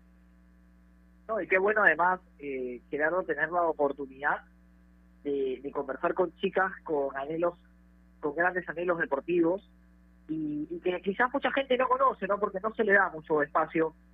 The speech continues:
a otros deportes más allá del fútbol, y nosotros tratamos aquí, desde esta pequeña ventana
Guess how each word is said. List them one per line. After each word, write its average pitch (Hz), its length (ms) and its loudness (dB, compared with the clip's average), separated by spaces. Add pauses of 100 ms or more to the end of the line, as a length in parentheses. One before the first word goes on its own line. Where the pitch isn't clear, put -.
(280)
a 139 100 2
otros 151 240 -2
deportes 156 420 -2
más 156 160 -2
allá 151 200 4
del 139 100 2
fútbol, 160 420 0 (320)
y 175 60 -8
nosotros 190 400 -2
tratamos 180 460 0
aquí, 214 220 2
desde 170 180 2
esta 175 160 -2
pequeña 180 320 2
ventana 185 500 2